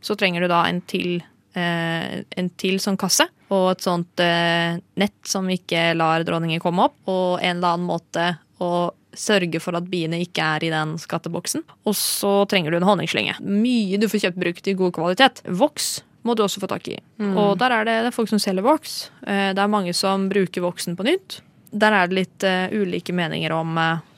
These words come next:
Speaker 1: hvor mye, og skal du bruke det på nytt igjen hele tiden, og hvor lenge skal du bruke det før du kan resirkulere det, og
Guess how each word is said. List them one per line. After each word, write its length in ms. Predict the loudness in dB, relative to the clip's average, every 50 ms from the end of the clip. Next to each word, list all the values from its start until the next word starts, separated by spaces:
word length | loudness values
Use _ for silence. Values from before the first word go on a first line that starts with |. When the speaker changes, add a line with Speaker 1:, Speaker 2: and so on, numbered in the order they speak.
| _ _ _ _ _ -4
Speaker 1:
hvor 180 | 0 2 2 2
mye, 340 | 2 0 -2 -2 -2 -2 -2 -2
og 260 | -2 -2 -2 -2 -4 -6 -10 -16 -16
skal 180 | -8 -4 -2 0
du 80 | 0 2
bruke 220 | 0 0 -2 -2
det 100 | -4 -4
på 80 | -2 -2
nytt 160 | -4 -4 -2
igjen 160 | -2 -2 0
hele 140 | 0 -2 -2
tiden, 280 | -2 -2 -2 -2 -2 -2
og 320 | -2 -2 -2 -2 -2 -2 -2
hvor 100 | -2 0
lenge 480 | 0 0 0 -2 -2 -2 -2 0 0
skal 160 | 0 0 -2 -2
du 80 | -2
bruke 320 | -2 0 -2 -2 -2 -2 -2
det 200 | 0 0 0 0
før 180 | -2 -4 -4 -2
du 280 | -2 -2 -2 -2 -4 -4
kan 360 | -4 -4 -4 -4 -4 -6 -8 -10 -14 _ _ _ _ _ _ _ _ -4
resirkulere 560 | -2 -2 -2 -2 -6 -6 -6 -6 -4 -4 -4
det, 100 | -4 -6
og 140 | -6 -8